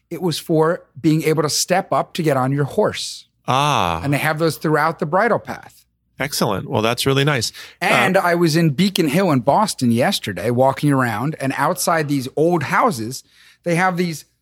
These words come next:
Speaker 1: right on the steps, this little steel thing that's, it's almost like a crescent moon.
Speaker 2: It's like to clean off your boots and spurs?
Speaker 1: Yes, it is. Clean off your boots from all the crap, literally,
Speaker 2: Right.
Speaker 1: and mud from riding your horses.
Speaker 2: Now we have doormats.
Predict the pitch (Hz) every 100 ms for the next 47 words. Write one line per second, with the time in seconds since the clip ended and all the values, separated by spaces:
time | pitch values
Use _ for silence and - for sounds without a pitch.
0 | _ 165 247 262 226 - - 214 - -
1 | 170 202 233 285 294 277 _ _ _ -
2 | - - - - 269 233 190 147 - 208
3 | 151 143 - 160 - - 185 196 185 185
4 | 180 - 196 - 175 180 139 127 117 101
5 | 104 - 110 107 107 - 104 98 110 113
6 | - 117 104 - 135 175 180 202 208 -
7 | 208 208 165 - 185 180 175 123 180 214
8 | - 175 165 160 156 151 - - 196 156
9 | 147 160 156 160 127 107 135 143 139 135
10 | 180 156 127 - 135 131 143 151 156 220
11 | 117 120 107 101 92 104 98 - 113 -
12 | -